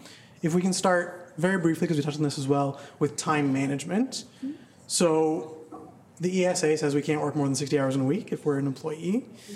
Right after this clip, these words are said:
Speaker 1: um, which is a nice sort of barrier, uh, to keep yourself to. Um, you know, forty hours a week is sort of, uh, you know, the, it's, it, quote unquote, standard work week.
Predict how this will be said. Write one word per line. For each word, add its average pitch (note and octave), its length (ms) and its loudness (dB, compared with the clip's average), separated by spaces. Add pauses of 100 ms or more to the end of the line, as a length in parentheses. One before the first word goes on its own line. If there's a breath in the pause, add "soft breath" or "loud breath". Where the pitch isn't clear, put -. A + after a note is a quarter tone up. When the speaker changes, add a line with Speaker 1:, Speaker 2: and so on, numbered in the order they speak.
(120)
Speaker 1:
um, D3 240 4
which C#3 120 0
is C#3+ 100 2
a C#3+ 180 4 (760)
nice C#3 420 0
sort - 420 0
of B2 280 -4
barrier, D3 1120 2
uh, D#3 340 2
to - 160 0
keep D3+ 240 -2
yourself D#3+ 260 -2
to. A#3 260 -2 (460 loud breath)
Um, D3 200 2
you D3+ 60 4
know, C#3+ 100 2
forty E3+ 280 2
hours D3+ 220 2
a - 20 2
week D3+ 180 2
is D3 100 0
sort C#3+ 140 0
of, C3 280 -2 (500 loud breath)
uh, C#3 240 2 (600)
you E3 120 0
know, C#3+ 160 2
the, D#3+ 120 4 (340)
it's, - 360 -4
it, - 160 -10
quote C#3+ 240 0
unquote, D3+ 260 0
standard D3 420 2
work C3+ 260 0
week. E3 440 -2